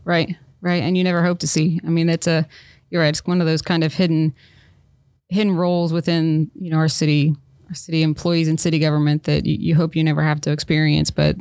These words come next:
um, those that do, uh, they get incredible service. And, uh, we're working with, uh, the police department, um, now to try to,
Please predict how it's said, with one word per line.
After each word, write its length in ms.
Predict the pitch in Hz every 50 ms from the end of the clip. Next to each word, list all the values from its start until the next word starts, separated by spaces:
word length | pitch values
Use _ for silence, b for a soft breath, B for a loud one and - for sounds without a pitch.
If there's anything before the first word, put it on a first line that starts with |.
| - -
um, 540 | - 175 160 156 156 151 151 160 165 185 180 - _ - _ _ _ _ _ _ _ _ _
those 300 | - 170 185 180 175 160
that 120 | 156 165 160
do, 480 | 160 165 170 165 160 160 160 156 151 - - - 170
uh, 140 | 165 156 160
they 140 | 156 170 160
get 140 | 165 156
incredible 400 | 156 156 151 - 165 165 160 151
service. 460 | 147 - 151 156 151 156 156 - - - B B B B B B B B B B _
And, 280 | - 165 156 156 151 156
uh, 80 | 151
we're 140 | 156 170 180
working 300 | 180 180 170 - 170 170
with, 280 | 165 165 170 165 - - b b b b b b b b b b _ - -
uh, 80 | 185 175
the 100 | 165 170
police 240 | - - 175 165 160
department, 520 | 160 160 170 160 151 160 156 151 - - -
um, 500 | - 175 156 156 156 151 151 156 151 165 - -
now 340 | 175 165 156 156 156 156
to 60 | 156 151
try 280 | - 165 151 151 151 151
to, 80 | -